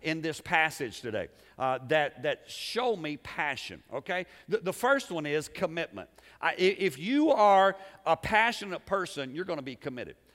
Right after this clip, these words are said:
Th-, there's, there's just some, I mean, the, the story here says that s-, this Samaritan got off his beast of burden, went down into the ditch, got the guy, picked him up, put him on his donkey, took him to an inn,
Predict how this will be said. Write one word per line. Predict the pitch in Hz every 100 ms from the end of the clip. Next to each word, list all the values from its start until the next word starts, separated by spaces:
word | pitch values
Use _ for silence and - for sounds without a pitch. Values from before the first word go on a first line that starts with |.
| _
Th-, | 156 135
there's, | 180 165 123
there's | 156 160
just | 165 156
some, | 214
I | 170
mean, | 165
the, | 156 160
the | 175
story | - 254 269 226
here | 160 165 - -
says | - 202 180
that | 180 160
s-, | - -
this | 147 190 -
Samaritan | 180 160 220 240 180 - 151 - - 131
got | 165 156
off | 175 254 254
his | 233
beast | 175 202 208 190
of | 151
burden, | 131 123 123 151 - -
went | 143 165 156 131 117
down | 175 240 269 262
into | 233 214
the | 175
ditch, | 123 120 127 - - _ 110 101
got | 165 220 269
the | 262 208
guy, | 147 127 143 -
picked | - 269 208
him | 240 160
up, | 139 160 - -
put | - 240
him | 277 262
on | 254
his | 233 143
donkey, | 156 143 170 175 - - -
took | 240 285
him | 262 208
to | 240
an | 214
inn, | 147 151 156